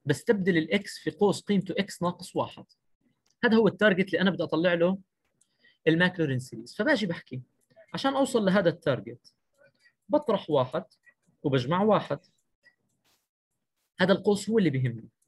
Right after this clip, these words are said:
تمام، خلونا نرتب معادلتنا بشكل بنعرف نتعامل معه. بس حطوا الواحد بالبداية وحطوا القوس بعده.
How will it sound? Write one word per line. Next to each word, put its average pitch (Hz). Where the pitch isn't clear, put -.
تمام، 156
خلونا 220
نرتب 220
معادلتنا 170
بشكل 202
بنعرف 180
نتعامل 147
معه. 107
بس -
حطوا -
الواحد 185
بالبداية 147
وحطوا 233
القوس 202
بعده. 120